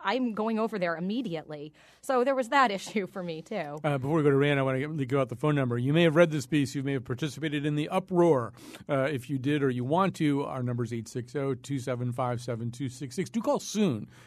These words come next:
Speaker 2: 'cause we don't l-, tarry on these topics all that long. Eight six oh, two seven five, seven two six six. We've already had a tweet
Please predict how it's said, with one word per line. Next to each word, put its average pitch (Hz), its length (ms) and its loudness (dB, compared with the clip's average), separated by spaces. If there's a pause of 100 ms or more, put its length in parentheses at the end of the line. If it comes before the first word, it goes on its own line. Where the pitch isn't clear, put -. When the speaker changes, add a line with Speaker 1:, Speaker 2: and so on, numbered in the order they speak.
Speaker 2:
'cause - 120 -20
we 120 40 -10
don't 135 240 -4
l-, 143 180 -4 (100)
tarry 156 340 2
on 110 80 -4
these 107 140 -8
topics 117 340 -12
all 127 120 -2
that 127 140 -4
long. 143 200 0 (260)
Eight 208 180 2
six 139 280 -2
oh, 110 260 -4
two 214 220 4
seven 113 340 0
five, 113 240 -4
seven 139 300 -2
two 139 160 -6
six 160 240 -10
six. 214 180 -8
We've 131 160 -4
already 123 160 -2
had 120 140 -6
a - 40 -12
tweet 247 380 -4